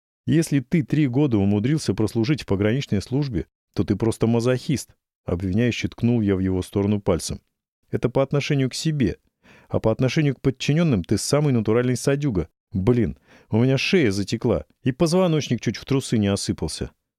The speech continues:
Как ты представляешь себе провести несколько часов в этой душегубке?» «Есть вариант без толкотни», невозмутимо отозвался тот. «Сказать?» «Не надо», отмахнулся я. «На броне не поеду, и следом не побегу, не уговаривай. Но я знаю, что делать».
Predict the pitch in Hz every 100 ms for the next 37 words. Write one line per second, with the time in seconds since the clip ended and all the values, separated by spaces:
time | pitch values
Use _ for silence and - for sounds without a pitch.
0 | _ 214 - 123 131 - 139 160 120 -
1 | 127 160 156 123 113 - 135 123 123 117
2 | - 143 - 101 98 101 92 107 139 135
3 | 104 - 104 - _ _ - 87 143 -
4 | 190 180 165 151 143 131 135 - 180 98
5 | _ _ _ 90 92 90 95 113 113 87
6 | 90 92 90 - 98 78 - _ - 92
7 | 107 185 - _ _ _ _ _ - 107
8 | 107 113 80 - - _ _ - - 87
9 | 82 85 78 80 80 64 - _ _ _
10 | 107 104 113 120 120 117 123 120 87 67
11 | - _ - 143 - 120 107 101 92 98
12 | 101 92 87 - - 104 104 117 120 87
13 | 73 62 _ _ _ _ _ 165 156 156
14 | 165 110 - 120 120 78 -